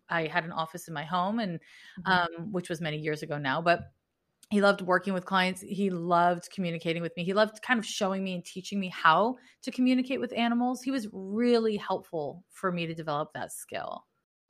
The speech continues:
Speaker 1: Yeah.
Speaker 2: Yeah, it is interesting 'cause I have met some, uh, animals when in my communications where, like, I'll have people come to me and they're so excited to get to know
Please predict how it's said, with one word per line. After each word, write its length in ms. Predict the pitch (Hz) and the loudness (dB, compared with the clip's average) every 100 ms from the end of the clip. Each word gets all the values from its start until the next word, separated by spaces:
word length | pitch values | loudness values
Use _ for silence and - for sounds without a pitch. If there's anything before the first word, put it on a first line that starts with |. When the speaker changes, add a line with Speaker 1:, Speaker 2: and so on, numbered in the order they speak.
| - | -12
Speaker 1:
Yeah. 260 | - - - | -8 -6 6
Speaker 2:
Yeah, 160 | 269 262 | 6 8
it 100 | 277 | 6
is 180 | 330 277 | 4 2
interesting 680 | 262 277 - 240 214 202 | 0 0 0 2 2 0
'cause 180 | 190 214 | -2 -2
I 160 | 214 226 | 4 6
have 180 | 247 208 | 6 4
met 340 | 208 208 - | 6 6 4
some, 720 | - - 196 190 190 190 180 - - - | 0 4 4 4 2 -2 -6 -12 -16 -6
uh, 540 | 185 180 165 - - - 196 _ _ | -2 0 0 -4 -6 -8 -14 _ _
animals 420 | 202 196 185 180 185 | 2 4 4 2 2
when 260 | 170 160 - | 0 -2 -4
in 120 | 185 | 2
my 160 | 175 175 | 2 2
communications 800 | - 180 175 185 170 180 170 175 | 0 0 0 0 -2 -2 -2 2
where, 300 | 175 165 - | 4 4 2
like, 260 | 165 160 | -2 0
I'll 120 | 165 170 | 2 2
have 120 | 170 | 0
people 200 | 175 165 | -4 -4
come 180 | - 165 | -4 -4
to 140 | - | -4
me 100 | 160 | -4
and 80 | 165 | -4
they're 100 | 165 | -4
so 340 | - 185 165 | -4 -2 -2
excited 380 | 160 - 151 156 | -2 -2 -2 -2
to 120 | - 160 | -4 -8
get 200 | 156 - | -8 -8
to 120 | 170 | -4
know 220 | 156 151 | -4 -4